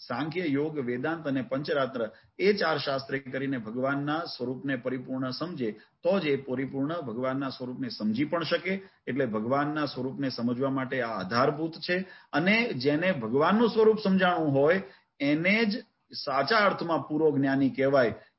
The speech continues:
અને આ બે વસ્તુ અહીંયા મહારાજે પ્રતિપાદન કરી. આ ત્યારે, આ જ્યારે વાત શાસ્ત્રની અંદર, કથાની અંદર જ્યારે આવી, કથાની અંદર આ વાત નીકળી ત્યારે મુક્તાનંદ સ્વામીએ પ્રશ્ન પૂછ્યો છે. આપણે વચનામૃતમાં આગળ વાંચીએ ત્યારે મુક્તાનંદ સ્વામીએ પૂછ્યું છે, "હે મહારાજ,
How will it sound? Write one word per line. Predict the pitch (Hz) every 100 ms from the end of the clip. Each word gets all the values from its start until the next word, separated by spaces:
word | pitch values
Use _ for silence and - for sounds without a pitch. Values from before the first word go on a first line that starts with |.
| -
અને | 131
આ | 131 151 147
બે | 139
વસ્તુ | 151 135 -
અહીંયા | 127 123
મહારાજે | 117 117 120 120
પ્રતિપાદન | 107 113 120 110 123 127
કરી. | 131 185
આ | 202 156 160 156 - - -
ત્યારે, | 139 175 127 - _ _ -
આ | 151
જ્યારે | 160 160 156
વાત | 143 147 - -
શાસ્ત્રની | 135 143 180 180
અંદર, | 160 143
કથાની | 147 170 185 190
અંદર | 175 165
જ્યારે | 151 151
આવી, | 143 135 123 95 _ _
કથાની | - 143 156 151
અંદર | 151 147
આ | 135
વાત | 131 135 127
નીકળી | 135 156 135 101 _ _ _
ત્યારે | 160
મુક્તાનંદ | 185 131 117 185 196 185
સ્વામીએ | 151 160 160 156 131 - _ _
પ્રશ્ન | 143 139 139
પૂછ્યો | 110 120 135
છે. | 107 98
આપણે | - _ _ _ _ _ _ 127
વચનામૃતમાં | 127 139 139 135 135 131
આગળ | 123 135
વાંચીએ | 127 147 170 117 - _ _ _
ત્યારે | 160 190
મુક્તાનંદ | 175 151 - 202 208
સ્વામીએ | 190 190 190 185
પૂછ્યું | 185 151 196
છે, | 170 135
"હે | 110 170
મહારાજ, | 202 165 147 123